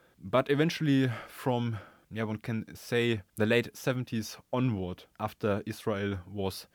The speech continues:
excluded, things, um, did not, uh, lead to significant, um, or we did not see significant problems anymore. Some of the former Soviet republics eventually joined the games,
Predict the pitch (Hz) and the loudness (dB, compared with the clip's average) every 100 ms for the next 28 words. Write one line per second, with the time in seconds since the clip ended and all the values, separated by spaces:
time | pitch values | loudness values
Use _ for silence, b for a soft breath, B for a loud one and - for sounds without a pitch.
0 | _ 107 - 143 156 120 92 - - _ | _ -8 -2 4 6 6 2 -10 -20 _
1 | - 123 113 - 110 107 104 107 104 - | -4 -2 -2 -4 -2 0 0 -2 -6 -4
2 | 117 113 110 107 - - 95 101 - 110 | -4 -2 -2 -2 -4 -10 -8 -8 -4 -4
3 | 107 - _ - 107 98 98 90 _ - | -4 -6 _ -8 -4 -2 -2 -6 _ -20
4 | - 101 120 110 98 104 95 - 92 90 | -10 -2 -2 -2 -4 -4 -4 -6 -6 -6
5 | 85 98 90 95 131 123 101 - - 101 | -6 -6 -4 -2 -2 0 -4 -4 -4 -4
6 | - - 113 - - 95 - - - 104 | -4 -4 -4 -4 -6 -6 -8 -18 -6 -6
7 | 101 92 87 90 87 82 85 _ _ _ | -4 -8 -8 -6 -6 -8 -10 _ _ _
8 | _ - 113 104 - 98 120 113 107 98 | _ -4 -2 0 -2 0 2 4 4 2
9 | 95 - 123 113 104 - 107 120 - 107 | 0 -2 -2 2 0 -2 -6 -6 -2 -2
10 | - - - - 107 110 - 107 - 113 | -2 -16 -16 -8 -4 -4 -2 -6 -4 -6
11 | 107 98 101 101 98 - | -4 -2 0 0 -2 -8